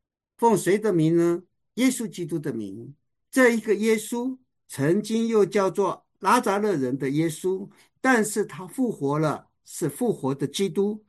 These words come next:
因他的名叫你起来行走。于是拉着他的手，他就起来了，赞美神。而这一个荣耀神的神迹异事，也让彼得受到了公议会的迫害。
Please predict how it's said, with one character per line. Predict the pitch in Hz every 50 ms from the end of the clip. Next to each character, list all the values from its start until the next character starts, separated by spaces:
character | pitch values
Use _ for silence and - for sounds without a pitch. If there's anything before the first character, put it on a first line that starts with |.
| _ _ -
因 | - 262 262 254 220
他 | 226 240 247
的 | 202 208 170
名 | 156 147 147 151
叫 | 156 190 170 156
你 | 147 139
起 | 131 - - 120
来 | 117 120 123
行 | 117 - - 127 127 151 151
走。 | 151 104 - _ _ _ _ -
于 | 175 208
是 | 220 - 247 214
拉 | 196 214 233 247
着 | 226 214 180
他 | - 170 170
的 | 165 156 147
手， | 139 - - - 151 _ _ _ _
他 | - - 156
就 | 156 160 143
起 | 131 - - - 123 107
来 | 90 92 98 107
了， | 113 120 104 98 _ _ _ _ _
赞 | - - 170 156 127
美 | 117 107
神。 | 104 - - - 98 110 107 113 _ _ _ _
而 | - 165 165 175 190 190
这 | 185 - - 311 302 285 262 214
一 | 139 185 214
个 | 208 208 - 196 156 - - -
荣 | - 170 190 214 233 - _ _ _ _ _
耀 | - 262 285 269 214 143 131
神 | 123 - - - - 127 123 147 190 214 202
的 | 220 214 170 98 - _ _ _ _
神 | - - - - 135 156 196
迹 | 202 208 226 233 240 247 226
异 | 185
事， | 151 - - - 175 - - _ _ _ _ _ _ _
也 | - 220 214 220
让 | 254 294 294 269 226 170 -
彼 | - - 175 165 156
得 | 131 - 147 143 151 165 185 220 - _ _ _ _ _ _ _ _ _
受 | - - - 254 226 202
到 | 170 - 214 190 170
了 | 156 135 127
公 | 127 - 180 190 202 208
议 | 196 180
会 | 165 - - 190 165 131
的 | 131 131 -
迫 | - _ - 226 190 147
害。 | - 180 165 135 120 -